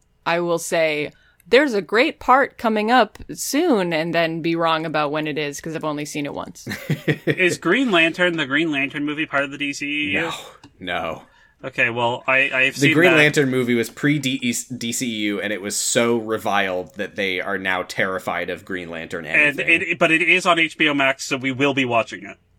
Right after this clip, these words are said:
Speaker 2: We'll, we'll
Speaker 1: <laughs>
Speaker 2: probably get to it at some point.
Speaker 3: Yes.
Speaker 1: Uh, can we watch that one next?
Speaker 2: No.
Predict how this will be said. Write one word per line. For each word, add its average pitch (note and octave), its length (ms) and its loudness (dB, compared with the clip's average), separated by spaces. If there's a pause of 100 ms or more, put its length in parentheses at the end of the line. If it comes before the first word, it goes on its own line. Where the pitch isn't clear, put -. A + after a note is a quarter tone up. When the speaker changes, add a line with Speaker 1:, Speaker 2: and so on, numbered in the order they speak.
(240)
Speaker 2:
We'll, G#2+ 300 -4
we'll F#3 600 2
Speaker 1:
<laughs> - 0 -
Speaker 2:
probably A3 480 4
get - 160 -8
to D2+ 100 -10
it C#2 60 -8
at C#2 100 -14
some C2 160 -12
point. C#2+ 240 -12
Speaker 3:
Yes. G#2+ 380 -6 (520)
Speaker 1:
Uh, F#3 500 0
can A3 140 -8
we A3+ 40 -4
watch A#3 140 -6
that G3 160 -4
one G3 100 -6
next? A#3+ 420 -12 (380)
Speaker 2:
No. - 120 -10